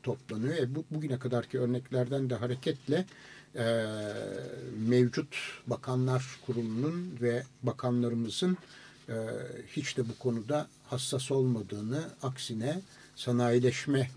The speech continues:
uğruna, e, birçok tabiat varlığının da,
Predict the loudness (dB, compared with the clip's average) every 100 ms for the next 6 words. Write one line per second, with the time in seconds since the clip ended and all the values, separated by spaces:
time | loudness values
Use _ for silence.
0 | -6 -4 -2 0 0 -2 -10 -20 -18 -8
1 | -6 -4 -4 4 4 4 0 0 -6 -18
2 | -20 -10 -4 4 4 4 -2 -4 -4 -4
3 | -2 0 0 0 0